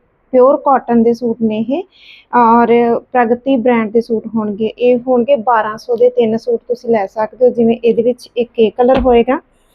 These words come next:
ਇੱਕ ਇਹਦੇ ਵਿੱਚ ਤੁਹਾਨੂੰ ਇਹ ਰੈੱਡ ਕਲਰ ਮਿਲ ਜਾਏਗਾ। ਬਾਰਾਂ ਸੌ ਦੇ ਤਿੰਨ ਸੂਟ ਨੇ, ਠੀਕ ਹੈ ਜੀ। ਇਹਦੇ ਵਿੱਚ ਇੱਕ ਲਾਈਟ ਕਲਰ ਵੀ ਮਿਲ ਜੂਗਾ।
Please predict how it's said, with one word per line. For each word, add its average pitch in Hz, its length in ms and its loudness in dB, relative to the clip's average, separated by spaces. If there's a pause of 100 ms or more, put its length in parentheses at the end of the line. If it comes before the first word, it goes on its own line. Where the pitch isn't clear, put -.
(1040)
ਇੱਕ 254 220 0
ਇਹਦੇ 262 140 4
ਵਿੱਚ 269 240 0
ਤੁਹਾਨੂੰ 254 380 2
ਇਹ 247 340 2
ਰੈੱਡ 214 260 0
ਕਲਰ 262 320 -2
ਮਿਲ 247 200 2
ਜਾਏਗਾ। 247 280 -2 (140)
ਬਾਰਾਂ 226 400 2
ਸੌ 254 200 0
ਦੇ 247 120 0
ਤਿੰਨ 233 280 2
ਸੂਟ 247 300 -2
ਨੇ, 269 200 0 (1000)
ਠੀਕ - 340 -4
ਹੈ 277 60 2
ਜੀ। 311 160 0 (1400)
ਇਹਦੇ 269 200 2
ਵਿੱਚ 294 220 -2
ਇੱਕ - 200 -10
ਲਾਈਟ 233 420 2
ਕਲਰ 247 360 0
ਵੀ 294 120 -2
ਮਿਲ 269 220 2
ਜੂਗਾ। 269 220 -2